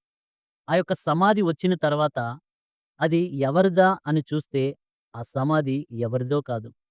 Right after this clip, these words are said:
అది డేవిడ్ లివింగ్స్టన్ గారి సమాధి. ఆ సమాధిని చూచి వెళ్ళిన సువార్థికుడు కూడా ఎంతో సంతోషించి,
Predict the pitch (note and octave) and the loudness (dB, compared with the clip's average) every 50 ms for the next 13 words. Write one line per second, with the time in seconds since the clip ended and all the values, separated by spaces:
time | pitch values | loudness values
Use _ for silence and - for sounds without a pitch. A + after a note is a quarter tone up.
0 | _ _ _ _ _ _ _ _ _ _ - B2 A#2+ A#2+ B2 D3+ - _ _ _ | _ _ _ _ _ _ _ _ _ _ -12 -10 -6 -6 -6 -8 -8 _ _ _
1 | _ _ _ _ _ _ B2 A#2+ A2+ C#3+ D3+ D3 D3+ D3 A#2+ B2 B2+ C3 C3 C#3 | _ _ _ _ _ _ -18 -2 0 2 2 2 2 -2 -2 -2 -2 0 2 2
2 | D3 D#3 - - - D3 C3+ C3+ B2 B2 A#2 B2+ D3 - - B2+ A#2 A2+ A2+ G#2 | 0 0 -2 -4 -4 -2 -2 0 0 0 -2 -2 -4 -4 -4 -4 -4 -4 -6 -8
3 | G#2+ - _ _ _ _ _ _ _ _ _ _ _ _ _ _ _ _ _ _ | -10 -16 _ _ _ _ _ _ _ _ _ _ _ _ _ _ _ _ _ _
4 | _ _ _ - D3 D3+ - - E3+ E3+ G3 G#3 G3+ G3+ G#3 G3+ G3 - - F3 | _ _ _ -6 -4 -4 0 0 2 2 4 4 4 4 4 4 2 2 0 -2
5 | D#3+ - - C#3 C3+ C#3 - - _ _ _ _ _ _ _ _ _ _ _ _ | -4 -2 -4 -6 -6 -6 -8 -12 _ _ _ _ _ _ _ _ _ _ _ _
6 | _ _ _ - A2+ A2+ C#3+ D#3 E3+ F3 F3+ F#3 E3+ - C#3+ C#3+ D3 D3 C#3+ C3+ | _ _ _ -16 -2 0 2 2 4 4 2 2 2 0 -2 0 0 0 0 -2
7 | - C3+ C3+ C3+ B2 B2 B2+ A#2+ A#2 A#2+ B2 B2 - _ _ _ _ _ _ _ | -4 -4 -4 -4 -2 0 0 0 0 -2 -4 -8 -12 _ _ _ _ _ _ _
8 | _ _ B2 B2 C3 B2+ - E3 D#3 - C#3+ C3 B2+ B2+ C#3+ C3+ - - B2 A#2+ | _ _ -4 -2 -2 0 0 -2 -2 0 -2 -2 0 0 0 -2 0 -2 -4 -4
9 | - - A#2 | -4 -6 -10